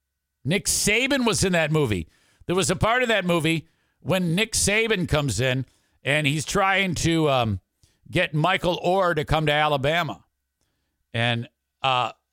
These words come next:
Sandra Bullock's character starts batting her pretty eyelashes at Nick Saban. And then, uh,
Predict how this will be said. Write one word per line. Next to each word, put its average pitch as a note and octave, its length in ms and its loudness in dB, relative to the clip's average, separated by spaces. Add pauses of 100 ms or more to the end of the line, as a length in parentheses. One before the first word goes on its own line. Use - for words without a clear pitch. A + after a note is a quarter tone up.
(160)
Sandra F3+ 400 -2
Bullock's F#3 400 -2
character C#3+ 760 -2 (400)
starts D#3+ 320 -4
batting G#3 540 0
her G3 100 2
pretty G#3 440 0
eyelashes E3+ 760 2
at D3 340 0
Nick F3 220 0
Saban. F#3+ 580 -2 (3000)
And D3+ 160 -4
then, D#3+ 240 0
uh, C#3+ 260 0